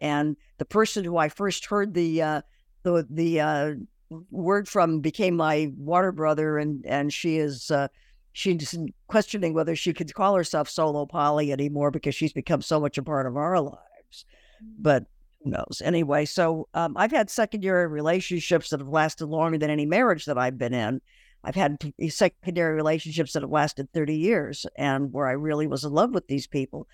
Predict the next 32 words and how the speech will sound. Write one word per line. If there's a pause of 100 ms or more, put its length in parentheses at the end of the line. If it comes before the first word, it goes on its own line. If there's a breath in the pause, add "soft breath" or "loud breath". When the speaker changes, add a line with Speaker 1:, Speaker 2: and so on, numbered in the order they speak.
(240 soft breath)
Speaker 1:
But
like
Glenn
said,
they
aren't
the
people
that
I'm
going
to
take
out
a
car
loan
with.
They
aren't
the
people
who
are
gonna
pay
when
the
roof
needs
to
be